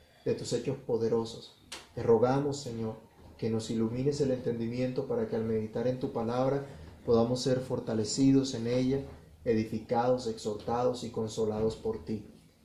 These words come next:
Que tú prosperes tu palabra en lo que la has enviado y que no vuelve a ti vacía, sino que hace lo que tiene que hacer en cada uno de nosotros. En Cristo el Señor oramos dándote gracias. Amén.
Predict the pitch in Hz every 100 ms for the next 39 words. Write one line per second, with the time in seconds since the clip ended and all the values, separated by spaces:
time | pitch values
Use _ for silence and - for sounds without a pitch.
0 | - - 113 - 147 143 160 147 151 135
1 | 127 127 123 113 117 127 127 - 113 117
2 | - 117 117 131 139 147 143 113 113 117
3 | 113 113 120 113 110 139 143 147 - -
4 | - - 117 110 - 113 113 127 123 117
5 | - 110 110 113 110 - 120 120 113 113
6 | 107 107 107 107 104 - 104 - - -
7 | _ _ _ - - 117 107 131 135 147
8 | 139 135 117 123 127 120 120 120 113 113
9 | 113 113 110 110 - 113 107 - - _
10 | _ - 107 104